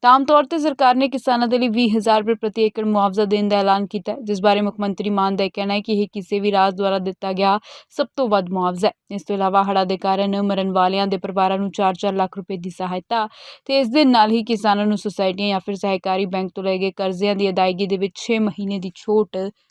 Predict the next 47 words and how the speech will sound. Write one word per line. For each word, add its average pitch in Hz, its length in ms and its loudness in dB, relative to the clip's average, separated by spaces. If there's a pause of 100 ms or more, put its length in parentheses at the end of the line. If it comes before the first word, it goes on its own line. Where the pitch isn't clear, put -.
ਦਿੱਤੀ 202 400 -2
ਜਾਵੇਗੀ। 190 500 0
ਪੰਜਾਬ 277 440 4
ਦੇ 359 80 4
ਮੁੱਖ 359 220 0
ਮੰਤਰੀ 277 400 4
ਭਗਵੰਤ 240 380 2
ਸਿੰਘ 254 240 4
ਮਾਨ, 220 240 6 (180)
ਜੋ 220 140 2
ਕਿ 233 140 0
ਪੰਜ 208 300 0
ਦਿਨਾਂ 220 200 2
ਤੋਂ 214 200 4
ਮੋਹਾਲੀ 202 440 4
ਦੇ 196 260 0
ਫੋਰਟਿਸ 220 540 2
ਹਸਪਤਾਲ 190 460 -2
ਦਾਖਲ 185 380 0
ਨੇ, 220 80 0 (160)
ਤਾਂ 208 80 -2
ਉਹਨਾਂ 202 180 2
ਦੀ 208 140 0
ਸਿਹਤ 240 380 0
ਦੇ 220 120 2
ਨਾਲ 214 200 2
ਜੁੜੀ 214 220 0
ਵੱਡੀ 190 360 0
ਅਪਡੇਟ 185 380 0
ਹੈ, 208 80 4 (380)
ਜਿੱਥੇ 285 220 2
ਮੁੱਖ 330 220 4
ਮੰਤਰੀ 311 340 2
ਮਾਨ 262 260 4
ਦੀ 285 100 2
ਸਿਹਤ 254 280 0
ਦੇ 226 120 2
ਵਿੱਚ 240 140 -2
ਸੁਧਾਰ 220 360 4
ਹੈ 214 80 4
ਤੇ 226 140 -4
ਜਲਦੀ 202 340 2
ਹੀ 202 200 0
ਛੁੱਟੀ 214 320 -2
ਮਿਲ 190 160 0
ਸਕਦੀ 185 400 0
ਹੈ। - 40 2